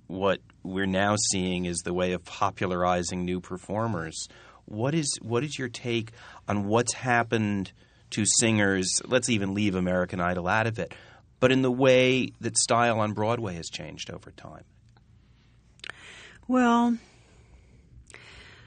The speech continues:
Speaker 2: melisma is the latest fad. And I th-
Speaker 1: Can you explain what that is for people who don't know that term?
Speaker 2: Um, it's a, it's a kind of coloring of a line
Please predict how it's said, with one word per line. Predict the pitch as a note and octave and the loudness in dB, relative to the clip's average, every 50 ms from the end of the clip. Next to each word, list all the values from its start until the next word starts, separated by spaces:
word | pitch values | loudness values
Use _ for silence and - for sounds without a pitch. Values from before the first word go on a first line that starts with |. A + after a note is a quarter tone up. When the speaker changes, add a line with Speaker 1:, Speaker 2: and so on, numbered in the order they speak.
| - - - - | -20 -20 -4 2
Speaker 2:
melisma | A3+ A3+ A3 G#3+ G#3+ G#3+ G#3+ A#3 A3+ G3+ E3 D3 D3 - | 6 6 8 8 10 10 10 8 8 4 2 2 2 2
is | - - F#3 - | 0 -2 -2 0
the | - F3+ | 2 2
latest | E3+ E3+ E3 D#3+ E3 D#3+ F#3 F#3 - - | 4 4 4 4 4 4 2 0 -4 -6
fad. | - - - B3 C4+ A#3 - - - - - - _ - - - - - _ _ _ - - - - - - - - - _ _ _ _ _ _ _ _ | -4 0 2 2 2 2 0 -2 -6 -12 -16 -20 _ -20 -20 -20 -20 -20 _ _ _ -20 -20 -20 -20 -20 -20 -20 -20 -20 _ _ _ _ _ _ _ _
And | - G3 G3 F#3+ F#3 F#3 F#3 F#3 - | 4 6 8 8 10 10 8 8 6
I | - E3 F3+ | 4 2 2
th- | E3 - | 2 0
Speaker 1:
Can | - - C3 | -2 0 2
you | D#3+ E3 | 2 2
explain | D3+ - - - A#2+ A#2+ A#2+ | 0 -2 -2 -2 -2 -2 -2
what | A#2 A2+ | -2 -2
that | A2+ G#2+ G#2+ G#2 | -2 -2 -2 0
is | G#2 G2+ G2 | -2 -4 -4
for | - - F#2 | -6 -10 -10
people | - G2+ F#2 G2 F#2+ | -10 -10 -8 -8 -6
who | G2 F#2+ | -6 -6
don't | F#2 F#2+ F#2 | -6 -6 -6
know | F#2+ F#2+ | -6 0
that | F#2 G3+ | 4 6
term? | G#3 G3 G3 G3 F#3+ F#3+ | 8 10 10 10 10 10
Speaker 2:
Um, | F#3+ F#3 F#3 F#3 F3 - - - | 10 10 8 6 4 2 0 2
it's | - A#3+ A#3+ A#3+ - - | 4 4 4 4 4 4
a, | A#3+ A3 G#3+ - - - - _ _ _ _ _ _ _ _ _ _ - | 6 6 4 2 -4 -18 -18 _ _ _ _ _ _ _ _ _ _ 6
it's | A3 A3 G#3+ - - - - - - - | 8 8 8 6 2 0 0 0 0 2
a | F#3+ F#3+ | 0 0
kind | - - - B3+ B3 A#3+ A#3+ G3 | 0 0 2 4 6 8 8 8
of | F#3+ F#3+ F3+ E3+ - - - | 8 6 6 4 0 -6 -8
coloring | - - - B3 B3 A#3 G#3+ G3 F#3 F3 E3+ E3 F3 - | -2 4 6 8 8 8 8 8 8 6 6 6 4 2
of | - E3+ E3+ D#3+ D#3 | 2 2 2 4 4
a | E3+ E3 | 4 4
line | E3 E3 E3 D#3+ D#3 D#3 D3+ C#3+ C#3 C#3 C#3 C3+ B2+ - | 6 6 6 6 6 6 6 6 4 2 0 -2 -4 -6